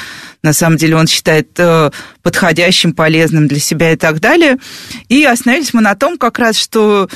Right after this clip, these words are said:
Арсений стал, э, рассказывал, что вопрос в том, какие форматы будут выигрывать в нашем будущем, э, онлайн-образование. Но я, наверное, сначала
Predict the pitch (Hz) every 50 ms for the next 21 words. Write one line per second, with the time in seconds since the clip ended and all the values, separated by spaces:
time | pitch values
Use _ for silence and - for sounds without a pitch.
0 | - - - - - 180 175 160 262 302 302 247 196 - 226 220 220 226 190 -
1 | - 190 196 190 190 190 185 - - 262 254 233 196 196 - - - 190 180 170
2 | - - - 170 180 170 - 226 233 - - - 285 302 - 208 180 - - 226
3 | - 208 185 190 220 220 247 - 190 156 156 196 202 - 180 190 226 214 170 160
4 | 180 143 123 - 175 170 165 170 - 175 165 160 208 190 165 - - - - 170
5 | 147 156 156 - - 170 165 160 151 - - 170 180 170 196 180 165 165 143 127
6 | 156 147 160 175 160 165 208 285 370 359 302 202 151 - - - - - - -
7 | - - - - - - - - 180 196 208 269 320 320 262 220 262 269 247 240
8 | 214 - 233 220 220 - 320 349 381 359 302 233 196